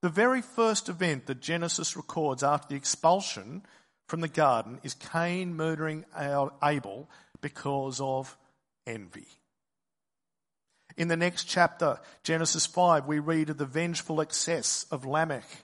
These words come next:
who, like Simeon and Levi and the brothers, responded to an offence with disproportionate and over-the-top violence.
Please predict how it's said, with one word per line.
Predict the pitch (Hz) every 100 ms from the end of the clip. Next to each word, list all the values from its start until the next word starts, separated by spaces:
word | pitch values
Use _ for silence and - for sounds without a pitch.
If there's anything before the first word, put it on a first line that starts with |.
| _ _ _ _ _ _ _ -
who, | 165
like | 156 175 170
Simeon | - 185 185 180 170
and | 165
Levi | 170 175 156 147 131 139
and | 139
the | 139
brothers, | 135 156 139 123
responded | 135 - - 175 180 170
to | - 160 143
an | 139
offence | 127 - 160 143 -
with | 151 127 -
disproportionate | 185 - - 170 - 170 165 165 180
and | 160
over-the-top | 165 170 165 156 - - - 135
violence. | 151 165 160 117 - -